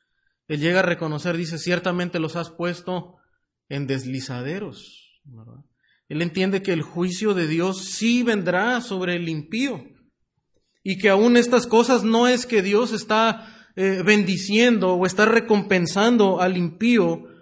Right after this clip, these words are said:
eh, a través de bienes materiales y a través de cosas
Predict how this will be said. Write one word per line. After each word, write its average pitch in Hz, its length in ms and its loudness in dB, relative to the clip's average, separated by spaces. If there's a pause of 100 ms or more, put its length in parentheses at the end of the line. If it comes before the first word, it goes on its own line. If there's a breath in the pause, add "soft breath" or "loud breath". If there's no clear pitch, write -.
(340 loud breath)
eh, 175 420 2
a 190 120 0
través 202 400 4
de 220 100 4
bienes 214 320 2
materiales 196 840 0
y 190 60 -2
a 185 80 -4
través 190 280 2
de 208 120 -2
cosas 214 500 -2